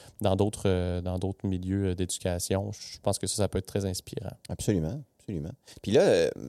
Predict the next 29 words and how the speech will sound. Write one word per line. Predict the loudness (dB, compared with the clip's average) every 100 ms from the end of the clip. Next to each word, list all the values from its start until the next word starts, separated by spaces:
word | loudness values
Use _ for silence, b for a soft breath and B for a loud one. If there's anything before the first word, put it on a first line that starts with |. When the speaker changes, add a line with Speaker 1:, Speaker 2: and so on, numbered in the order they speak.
| _ _ -8
Speaker 2:
T'es | -4
de-, | -2 4
là, | 6
de-, | 6 2 0
depuis | 0 2
peu, | 2 2 2
t'as, | 4 6 6 4
t'as, | 2 2
t'as, | 2 2
t'as | 2
changé | 2 2 4 4 4
un |
peu | 4 6
Speaker 1:
Oui. |
Speaker 2:
de, | 6 4
de, | 2
de | 0
posture. | 2 2 2 2 4 4 4
Euh, | 2
donc, | 2 2
t'as | 2
été | 2 4 4 2
enseignant, | 0 0 0 0 0 2
euh, | 0 -2
primaire, | -2 -4 0 2 4 2
puis | 0
là, | 2 4
maintenant, | 2 2 0
t'as, | 4 4 4